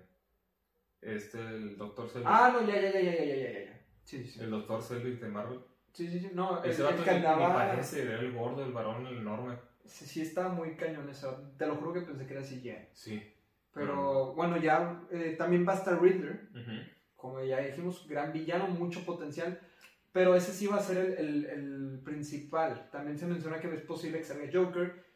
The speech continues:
Speaker 2: Y si lo quieren ver como villano, no es realmente un villano, pero va a estar Catwoman. Entonces, lo, lo que entendemos es que se están basando mucho en dos arcos, historias, cómics, como lo quieran ver principalmente.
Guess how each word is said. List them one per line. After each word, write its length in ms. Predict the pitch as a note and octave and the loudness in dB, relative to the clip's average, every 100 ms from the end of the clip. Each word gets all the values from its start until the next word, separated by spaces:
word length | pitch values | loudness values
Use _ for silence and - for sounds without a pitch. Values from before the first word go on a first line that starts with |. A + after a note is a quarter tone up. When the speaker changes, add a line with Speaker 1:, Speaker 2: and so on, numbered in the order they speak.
| _ | _
Speaker 2:
Y 80 | D#3 | -6
si 120 | D#3+ | -2
lo 120 | D#3+ | 0
quieren 220 | E3+ F#3 G3 | 2 0 0
ver 100 | G3 | -2
como 220 | G3+ G3 | -2 0
villano, 300 | E3+ F3 F3+ | 0 0 0
no 160 | E3+ E3 | -2 -4
es 40 | |
realmente 300 | D#3 D#3 D#3 | -6 -6 -8
un 60 | D3+ | -6
villano, 220 | E3 E3+ | -6 -4
pero 120 | C#3+ | -6
va 60 | C#3 | -6
a 20 | |
estar 200 | C#3+ - | -6 -8
Catwoman. 500 | C#3 D3+ C3 A2 G#2+ _ _ _ _ _ _ - | -6 -4 -4 -6 -14 _ _ _ _ _ _ -10
Entonces, 240 | - E3 F3+ | -4 0 0
lo, 140 | G3 | 2
lo 200 | F#3 F3+ | 2 4
que 80 | F3+ | 2
entendemos 500 | F3 E3+ F3 F3+ G#3 | 0 0 0 0 -2
es 100 | G#3+ | -4
que 100 | G3 | -4
se 80 | F3 | -4
están 220 | - E3 | -4 -2
basando 380 | F#3+ F#3+ F3+ F#3 | 0 0 -2 0
mucho 540 | F3 F3 F3+ F3+ - D#3+ | 0 0 -2 -4 -6 -10
en 580 | D3 C#3 C3+ B2 A#2 - - | -10 -10 -10 -12 -14 -20 -18
dos 720 | C#3 C3 D3+ D#3+ - - - - - | -12 -4 -2 -2 -4 -14 -18 -12 -2
arcos, 480 | E3 E3+ F3+ F3 | -2 -2 -2 -4
historias, 520 | D3+ - E3 D#3+ E3 D#3+ | -4 -6 -2 -2 -2 -4
cómics, 420 | D#3 D#3 D3+ - | -8 -8 -10 -14
como 220 | C#3+ B2 | -14 -14
lo 60 | D3 | -10
quieran 220 | D3 D#3 | -8 -6
ver 240 | D#3 D#3 | -6 -8
principalmente. 800 | D3 C3+ C3+ C3 C3+ C3 - | -12 -12 -10 -8 -8 -8 -12